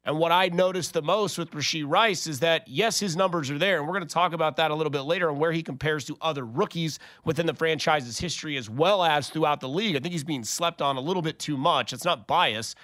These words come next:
I'll give you numbers to prove that. But when you look at what this offense had in Rashee Rice in that Raiders game, it was interesting because I thought they didn't really understand or know or were they well equipped to what he definitely had.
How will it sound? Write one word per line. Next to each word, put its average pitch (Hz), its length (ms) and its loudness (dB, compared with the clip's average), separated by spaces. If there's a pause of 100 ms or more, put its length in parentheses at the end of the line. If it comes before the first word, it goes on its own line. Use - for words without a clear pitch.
(160)
I'll 113 80 -6
give 151 180 -2
you 143 60 0
numbers 147 360 2
to 135 100 -8
prove 185 320 -2
that. 104 260 -6 (480)
But 214 340 2 (600)
when 190 180 -2
you 190 140 -2
look 208 240 0
at 240 80 -2
what 226 120 0
this 202 200 -2
offense 190 340 0
had 202 240 6
in 180 60 -4
Rashee 160 280 -2
Rice 160 300 2
in 196 240 -2
that 180 180 2
Raiders 147 400 0
game, 175 300 0
it 139 80 -4
was 127 160 -4
interesting 170 380 -2
because 151 640 0 (320)
I 185 140 0
thought 254 260 0
they 254 120 -2
didn't 196 360 -6
really 208 320 -2
understand 196 720 -2
or 214 260 2
know 185 520 2
or 165 120 2
were 180 180 0
they 170 140 0
well 156 440 0
equipped 202 380 -4
to 156 80 -6
what 160 220 0
he 170 100 -6
definitely 160 520 -2
had. 135 420 4